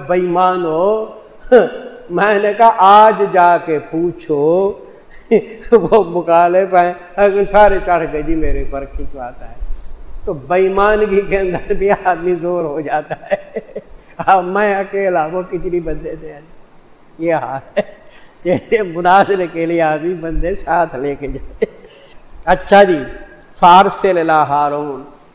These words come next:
لہذا وہی بھیجو ہارون کی طرف، میرا امدادی ہو۔ وَلَهُمْ عَلَيَّ ذَنْبٌ،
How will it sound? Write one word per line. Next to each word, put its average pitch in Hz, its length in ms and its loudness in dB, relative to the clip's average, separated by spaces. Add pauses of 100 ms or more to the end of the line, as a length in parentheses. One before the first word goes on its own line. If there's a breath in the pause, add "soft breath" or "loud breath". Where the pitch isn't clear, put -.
(100)
لہذا 151 680 2
وہی 185 460 -2
بھیجو 143 360 -4 (100)
ہارون 135 440 -4 (100)
کی 139 60 -18 (100)
طرف، 139 200 -8 (260)
میرا 180 180 0
امدادی 151 600 -2
ہو۔ 113 60 -14 (1000)
وَلَهُمْ 170 580 4
عَلَيَّ 156 340 -2 (140)
ذَنْبٌ، 156 500 -4